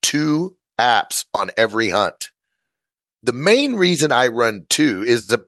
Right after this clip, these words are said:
having a backup, of course, but secondly, so I have two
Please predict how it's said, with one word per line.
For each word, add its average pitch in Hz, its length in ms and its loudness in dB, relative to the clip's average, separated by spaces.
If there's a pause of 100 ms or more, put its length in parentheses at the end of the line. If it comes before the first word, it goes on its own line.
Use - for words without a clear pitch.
having 110 300 0
a 101 120 -6
backup, 117 520 0
of 90 140 -14
course, 107 340 0
but - 280 -2
secondly, 101 800 -2 (380)
so 135 140 2
I 131 80 4
have 110 220 2
two 151 480 0